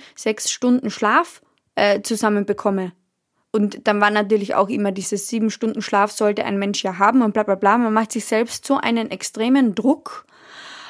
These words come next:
und ich möchte, dass dir bewusst ist, dass du das nicht machen musst. Du musst es nicht machen. Und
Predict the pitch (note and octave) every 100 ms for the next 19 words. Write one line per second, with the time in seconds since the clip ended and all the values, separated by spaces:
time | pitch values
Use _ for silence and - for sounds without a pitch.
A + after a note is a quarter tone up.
0 | - - A3 A3 A3 A3+ G#3+ - _ _
1 | _ _ _ _ _ _ - G#3+ A3 A#3+
2 | C4 C#4+ A#3+ - A3+ G#3+ G#3 F#3 B3+ F#4+
3 | - G#3 A3 - G3+ - G#3 G#3 A3 G#3+
4 | G#3+ G#3+ A3 G3 G#3+ D4 - - _ _
5 | _ - G#3 B3 F#4 - G3+ G3+ F#3+ F3+
6 | G3 F3+ E3+ F#3 F3 _ _ _ - G#3+
7 | G#3 G3+